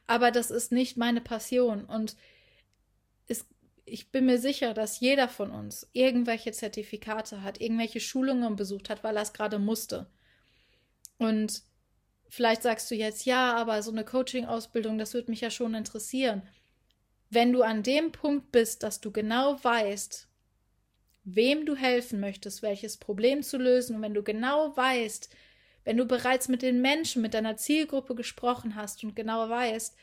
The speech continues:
was sie von dir brauchen und jetzt eine Ausbildung gefunden hast, wo du genau dieses Wissen bekommst, dann geh los dafür. Mach die Ausbildung und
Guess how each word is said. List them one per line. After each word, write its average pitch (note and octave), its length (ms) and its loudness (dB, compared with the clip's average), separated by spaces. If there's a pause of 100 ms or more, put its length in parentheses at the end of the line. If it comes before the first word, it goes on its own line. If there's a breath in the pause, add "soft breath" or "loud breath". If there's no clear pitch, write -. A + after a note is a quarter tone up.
(280 soft breath)
was B3+ 220 2
sie C#4+ 120 0
von C4 220 -2
dir B3+ 120 4
brauchen A3 600 -4
und A3 300 -6 (560 soft breath)
jetzt B3+ 340 2
eine A3 260 0
Ausbildung D4 520 4
gefunden A3 640 -2
hast, F#3+ 280 -10
wo G3+ 80 -4
du G3+ 120 -4
genau G3 280 -4
dieses C#4 440 0
Wissen C4 300 -2
bekommst, - 680 -8
dann G#3 220 -2
geh A3 120 0
los F#3+ 220 -4
dafür. - 460 -14
Mach G3+ 200 -6
die B3 160 0
Ausbildung A3 760 0
und F#3+ 340 -6